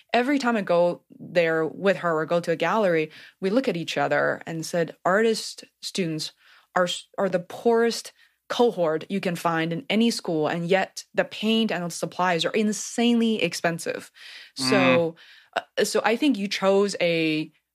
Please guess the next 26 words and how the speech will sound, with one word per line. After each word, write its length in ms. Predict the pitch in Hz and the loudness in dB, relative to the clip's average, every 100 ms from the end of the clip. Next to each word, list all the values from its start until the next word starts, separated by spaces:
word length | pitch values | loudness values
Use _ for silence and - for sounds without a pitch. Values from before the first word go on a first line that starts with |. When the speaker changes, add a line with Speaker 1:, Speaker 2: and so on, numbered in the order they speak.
| _ - | _ -12
Speaker 1:
uh, 40 | - - | -8 0
I 80 | 160 | 0
don't 100 | 180 | 2
wanna 140 | 190 | -2
say 180 | 180 202 | -2 -2
impossible, 640 | 196 175 240 247 175 156 | -2 0 0 0 -2 -2
but 140 | 156 151 | -2 2
very 260 | 170 160 | 2 2
difficult 580 | 160 202 196 185 - 160 | 2 0 0 -6 -4 -2
project 440 | - 180 156 139 | 0 0 0 -2
that's 200 | 151 139 | -4 -4
not 220 | 160 160 190 | -2 0 2
there 140 | 185 | 2
to 100 | 240 | 2
make 220 | 233 226 | 2 2
money. 360 | 240 240 202 156 | 2 2 0 -2
So 140 | 185 | 2
I 60 | 185 | 2
wanna 200 | 226 226 | 2 0
hear 200 | 226 196 | 2 2
a 60 | |
little 160 | 190 190 | 4 2
bit 120 | 175 | 2
more 160 | 180 165 | 2 2
about 280 | 156 151 147 | 4 2 0
that. 380 | 139 208 - | 0 -2 -4